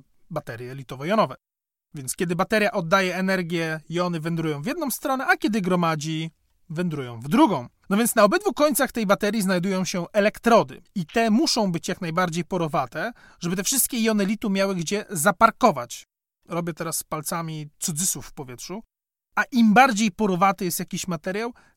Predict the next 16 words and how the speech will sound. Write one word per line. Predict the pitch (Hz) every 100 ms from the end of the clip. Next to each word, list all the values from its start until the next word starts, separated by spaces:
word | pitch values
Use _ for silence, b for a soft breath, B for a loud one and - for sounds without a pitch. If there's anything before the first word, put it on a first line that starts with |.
| _
tym | 339 311 160
więcej | 190 208 - 226
miejsc | 214 233 196 -
parkingowych. | - 147 - 240 220 147 - _ _ _ _ _ _
Podobnie | 349 302 185 196
jest | 208 -
tutaj. | 302 175 135
Znacznie | 135 208 - 214
więcej | 240 247 214
miejsc | 214 233 -
parkingowych | - 214 190 220 190 180 175 151
będzie | 170 160 151
nie | 175 302
na | 202
płachcie | - - 220 226 - 139
grafenowej, | 135 - 143 123 170